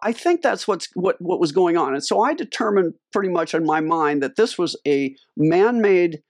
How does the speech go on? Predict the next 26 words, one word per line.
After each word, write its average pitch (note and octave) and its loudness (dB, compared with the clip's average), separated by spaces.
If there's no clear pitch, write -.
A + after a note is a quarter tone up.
pathogen. D#3+ -2
It E3+ 0
was E3 0
some C4 0
kind A3+ -2
of E3 -6
genetic E3 0
poison, F3+ 0
and D#3+ 2
it F3 0
was - -2
spread. G#3+ -2
It A#2 -6
wasn't C#3 -4
airborne. B2+ -2
It - -2
was E3 -2
spread. G3+ -2
And E3+ 0
in F#3+ 4
favor C4+ 0
of A#2 -4
that, A#2+ -2
by C3 -2
the B2+ -6
way, B2+ -4